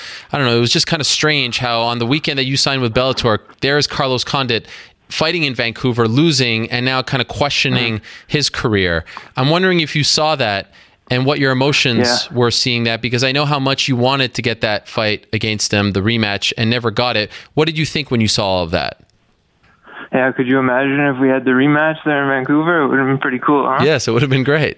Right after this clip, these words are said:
Speaker 2: <laughs> I thought that would have been awesome, but, uh, no, I, I knew that, that, that fight was gonna be, um, dangerous on both sides. Damian's one of those guys that he can really,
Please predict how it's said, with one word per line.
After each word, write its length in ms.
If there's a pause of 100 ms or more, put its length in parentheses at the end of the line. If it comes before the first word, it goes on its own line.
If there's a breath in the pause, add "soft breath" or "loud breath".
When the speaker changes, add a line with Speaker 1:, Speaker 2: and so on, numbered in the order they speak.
Speaker 2:
<laughs> 60 (1160 loud breath)
I 100
thought 220
that 120
would 100
have 100
been 100
awesome, 540
but, 320
uh, 280 (460)
no, 100
I, 360 (220)
I 120
knew 320
that, 180
that, 280
that 240
fight 220
was 160
gonna 240
be, 340
um, 400 (300)
dangerous 380
on 160
both 260
sides. 340 (1200 loud breath)
Damian's 420
one 140
of 60
those 180
guys 380
that 120
he 100
can 200
really, 500